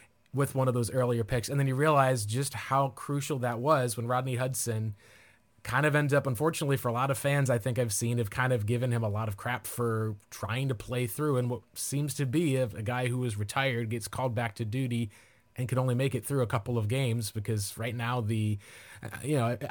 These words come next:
I would say that I wouldn't be, like, the most stunned person in the world, but I would be, like, very, very shocked if Rodney Hudson was even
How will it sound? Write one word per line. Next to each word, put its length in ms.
I 20
would 160
say 240
that 260
I 120
wouldn't 260
be, 160
like, 300
the 140
most 320
stunned 460
person 340
in 60
the 80
world, 360
but 160
I 140
would 180
be, 300
like, 320
very, 520
very 260
shocked 400
if 140
Rodney 300
Hudson 440
was 240
even 300